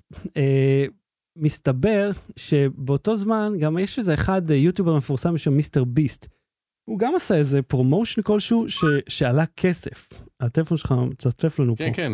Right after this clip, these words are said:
Speaker 2: כרמל פה, אה, הצטרפה גם.
Speaker 1: ת-, תשתיק את כל הסאונדים הזה. אהוד מתעקש לעשות ניסויים בשידור חי. אני אומר לו, "אבל לא עכשיו, תעשה את זה בזמן אחר." הוא אומר, "לא, מקסימום."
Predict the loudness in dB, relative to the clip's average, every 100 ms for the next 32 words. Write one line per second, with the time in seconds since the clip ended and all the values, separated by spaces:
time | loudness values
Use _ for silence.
0 | -4 -6 -4 -4 -4 -6 -8 -8 -10 -10
1 | -12 -8 -8 -8 -10 -12 _ _ 0 0
2 | 0 -2 -2 -2 -2 0 0 0 0 2
3 | 2 2 2 0 -2 -12 -2 0 2 0
4 | 0 -2 0 0 0 0 2 0 2 2
5 | 2 0 0 0 2 0 0 0 0 0
6 | 2 2 0 0 0 2 2 2 0 -4
7 | -4 -2 -2 -2 -2 -2 0 0 2 0
8 | 0 -2 -2 -4 -2 -2 -2 -4 -2 0
9 | 2 2 -2 -6 -14 -10 -4